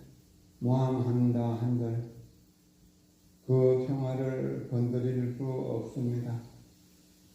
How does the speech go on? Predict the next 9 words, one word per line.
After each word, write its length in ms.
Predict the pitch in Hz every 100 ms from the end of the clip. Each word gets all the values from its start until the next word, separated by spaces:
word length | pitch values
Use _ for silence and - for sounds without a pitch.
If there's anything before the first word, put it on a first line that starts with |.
| - - - - - - -
성공이라 800 | - - 123 123 131 131 127 123
여겼던 540 | 127 123 127 123 127 120
모든 420 | 117 120 123 120
것들, 320 | 120 120 127 120 120 - - - - - - - - - - - - -
우리가 320 | 123 127 120
행복한 720 | 123 139 135 - 131 127 123
삶의 480 | 127 120 127 127 127
조건이라고 800 | 123 - 131 127 123 123 123 123
여겼던 960 | 117 117 127 123 - 127 123 123 123